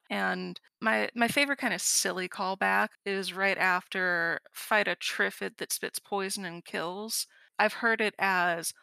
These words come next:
"What the fuck's a Triffid?" Or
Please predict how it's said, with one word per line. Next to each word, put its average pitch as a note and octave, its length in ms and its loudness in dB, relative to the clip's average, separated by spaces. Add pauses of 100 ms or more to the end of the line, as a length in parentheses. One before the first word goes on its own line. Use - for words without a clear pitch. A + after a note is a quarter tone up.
(120)
"What - 300 0
the G3+ 80 -4
fuck's - 360 -4
a - 80 -10 (160)
Triffid?" F#3+ 600 -2 (280)
Or F3 440 0